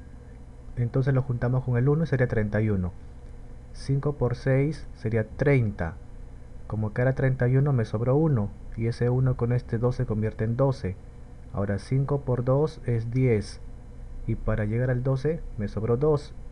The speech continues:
y ese dos se junta con este cinco y se vuelve veinticinco. Ahora cinco por cinco, veinticinco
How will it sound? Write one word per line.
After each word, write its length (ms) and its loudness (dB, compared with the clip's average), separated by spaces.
y 120 2
ese 180 0
dos 220 2
se 100 -2
junta 360 0
con 160 0
este 200 2
cinco 340 0
y 40 2
se 100 2
vuelve 260 2
veinticinco. 760 -2
Ahora 240 -2
cinco 340 0
por 220 -4
cinco, 420 0
veinticinco 720 0